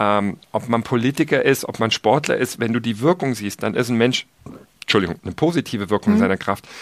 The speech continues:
Speaker 1: Und das ist ja übrigens auch was, warum so viele gerade ein neues Arbeitsumfeld suchen, weil die gerade merken, hey,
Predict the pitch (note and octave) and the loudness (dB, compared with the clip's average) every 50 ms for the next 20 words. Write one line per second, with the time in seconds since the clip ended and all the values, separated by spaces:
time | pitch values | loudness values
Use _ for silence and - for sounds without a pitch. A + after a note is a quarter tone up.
0 | - - - - F#2+ - G2+ G#2 - - - - B2+ A2 - A#2+ A#2 - A2+ G2 | -20 -18 -16 -12 -8 -6 -6 -6 -6 -6 -6 -4 -4 -4 -4 -4 -6 -6 -8 -10
1 | G2 - - G2+ - - G2+ G2+ - - F#2+ F2+ F#2+ G2 G2+ F#2+ F#2+ - - - | -8 -6 -8 -6 -6 -6 -8 -6 -6 -8 -6 -4 -4 -4 -2 -4 -6 -8 -8 -10
2 | - B2 B2+ C3 B2+ - - - G2+ G2+ G2+ G2+ F#2+ G2 F#2+ F2+ - _ _ _ | -6 -4 -2 -2 -2 -4 -6 -4 -2 0 0 2 2 0 -2 -2 -4 _ _ _
3 | _ - - - - - - _ _ _ _ _ _ - F#2+ F#2+ F#2+ F#2 F#2 G2 | _ -20 -20 -20 -20 -20 -20 _ _ _ _ _ _ -12 -10 -6 -4 -4 -2 0
4 | F#2+ G#2+ B2+ C#3 C#3 C3 - - - G2+ G#2+ B2 C3+ C3 B2 - - A#2+ G#2+ - | 0 0 0 0 -2 -2 -4 -6 -2 -2 0 0 0 -2 -2 -4 -6 -6 -6 -6
5 | - - A2 G2 G2 - - - - _ _ - A2 G2+ G#2+ G#2+ G2+ - - G#2 | -6 -4 -4 -4 -4 -4 -10 -20 -20 _ _ -16 -12 -8 -8 -8 -8 -8 -8 -8
6 | G#2+ A#2 F2+ F#2+ F#2 F#2+ G2 F#2+ G#2+ G#2 G2 - - - - F#2+ G2 F#2 F2+ F2+ | -8 -6 -6 -2 0 0 0 0 -2 -6 -6 -8 -10 -8 -6 -6 -4 -4 -4 -4
7 | F#2 F#2+ G#2+ - A#2+ G#2+ F#2+ - G#2 G2+ | -4 -4 -4 -4 -8 -8 -6 -4 -6 -6